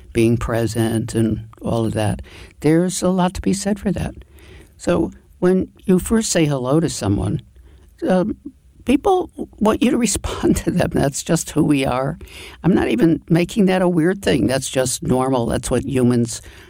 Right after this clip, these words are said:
are about. We're really social animals.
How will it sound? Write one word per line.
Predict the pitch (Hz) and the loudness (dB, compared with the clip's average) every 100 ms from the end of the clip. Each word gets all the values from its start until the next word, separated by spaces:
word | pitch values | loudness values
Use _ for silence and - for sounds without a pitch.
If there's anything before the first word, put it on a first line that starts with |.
| - | -6
are | 127 127 | -2 0
about. | 117 110 113 113 | 0 -2 -4 -2
We're | 113 | -2
really | 117 123 123 117 - - - - - | 0 0 0 -4 -8 -20 -20 -20 -10
social | - 135 131 135 123 | -2 0 0 -2 0
animals. | 117 110 107 104 117 - | 0 2 2 2 -2 -6